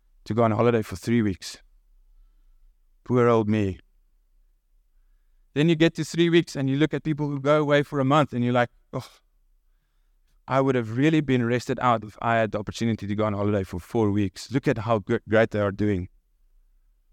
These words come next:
And we, we do this thing where we compare with people just above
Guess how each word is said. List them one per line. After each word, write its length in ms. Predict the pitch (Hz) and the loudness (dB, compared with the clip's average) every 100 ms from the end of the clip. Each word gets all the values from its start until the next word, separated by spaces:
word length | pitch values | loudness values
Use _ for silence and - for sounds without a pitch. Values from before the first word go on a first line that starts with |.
| _ _ _ _ - | _ _ _ _ -6
And 140 | 127 | 0
we, 320 | 127 131 131 - | 2 2 -2 -6
we 100 | 127 | -10
do 240 | - 165 | -2 0
this 200 | 190 160 | 0 -4
thing 280 | - 160 135 | 2 2 4
where 140 | 123 120 | 2 0
we 100 | 123 | -2
compare 500 | 135 123 160 160 156 | -4 -4 0 0 0
with 220 | 131 - | -2 -4
people 300 | 160 143 127 | -4 -2 -4
just 420 | 113 151 170 - - | -4 -6 -6 -8 -16
above 800 | 135 117 131 123 117 156 - | -12 0 2 2 0 -6 -18